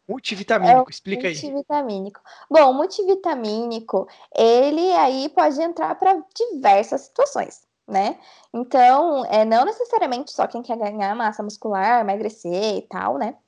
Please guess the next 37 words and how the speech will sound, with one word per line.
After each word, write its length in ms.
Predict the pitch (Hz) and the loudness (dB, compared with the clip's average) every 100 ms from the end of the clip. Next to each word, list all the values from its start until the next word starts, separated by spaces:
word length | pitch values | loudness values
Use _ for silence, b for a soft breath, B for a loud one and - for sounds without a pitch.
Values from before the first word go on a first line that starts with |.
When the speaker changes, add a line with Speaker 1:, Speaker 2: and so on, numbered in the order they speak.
| _ B B B B B B | _ B B B B B B
Speaker 2:
É, 320 | - 254 254 262 | 6 10 10 8
o 40 | |
que 100 | 440 | 4
a 40 | 415 | 0
gente 240 | 453 539 | 0 -2
tem 140 | 523 494 | 0 -4
que 60 | |
tomar 440 | - 427 370 359 370 | -2 0 0 0 -2
cuidado 640 | 381 277 226 202 302 285 | -2 0 0 0 0 -4
com 100 | 254 | -12
os 100 | 240 | -10
multivitamínicos 1000 | 220 220 226 214 202 208 262 226 220 220 | -12 -12 -16 -12 -10 -6 -6 -6 -8 0
é 100 | 226 | 0
que 120 | 233 294 | 2 0
ele 140 | 359 | 0
tem 140 | 392 453 - - | -2 -6 -6 2
todas 480 | 294 294 403 466 | 6 6 4 2
as 260 | 466 427 359 | 2 0 -4
vitaminas 480 | 339 339 285 294 311 | -4 -4 -4 -4 -6
e 60 | 320 | -6
os 60 | |
minerais, 580 | 320 330 466 285 202 226 | -6 -2 2 2 0 -6
né? 100 | 214 | -10
Você 100 | 220 | -4
pensa 320 | 277 269 285 | -4 -2 -4
nessa, 180 | 285 294 | -6 -6
você 100 | 339 | -6
fala, 200 | 330 277 | -2 -2
"Nossa, 320 | 226 190 - | -2 -6 -6
mas 260 | 214 202 220 | -10 -12 -14
o 40 | - | -14
que 120 | 240 | -14
que 80 | _ | _
tem 200 | 359 359 | -8 -2
de 140 | 370 | 0
ruim, 460 | 381 453 311 269 | 0 -4 -4 -6
né?" 100 | 247 | -2